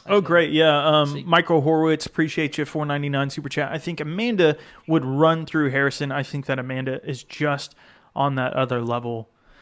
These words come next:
Speaker 2: Hmm. On the feet, I absolutely do think that we could see that sort of situation play out. But on the ground,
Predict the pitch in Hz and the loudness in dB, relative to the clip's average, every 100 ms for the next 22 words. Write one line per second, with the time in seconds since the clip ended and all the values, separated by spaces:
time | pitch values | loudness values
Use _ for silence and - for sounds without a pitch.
0 | _ - - - - _ _ _ _ - | _ -20 -20 -20 -20 _ _ _ _ -6
1 | 180 160 131 117 113 101 _ _ _ _ | -4 -2 -4 -8 -12 -16 _ _ _ _
2 | _ _ _ - - _ 175 190 170 - | _ _ _ -18 -18 _ 0 0 0 -6
3 | - 247 170 - 151 160 151 151 - 165 | -6 -6 -6 -4 0 2 2 0 -4 -8
4 | 160 135 151 - 160 143 131 - 139 131 | -6 -2 -2 -2 -4 -2 -4 -4 -2 -2
5 | 139 131 - 147 131 120 143 135 127 120 | -2 -6 -2 -2 -2 -4 -2 0 0 -4
6 | - _ 151 135 135 131 - - 135 127 | -10 _ -10 -4 -4 -4 -8 -6 -4 -4
7 | 151 - 135 131 139 113 - 131 123 120 | -8 -6 -8 -8 -10 -12 -6 -6 -4 -8
8 | 120 139 135 117 113 120 123 170 185 123 | -6 -4 -4 -6 -12 -10 -2 0 0 -2
9 | 110 107 113 | -6 -12 -16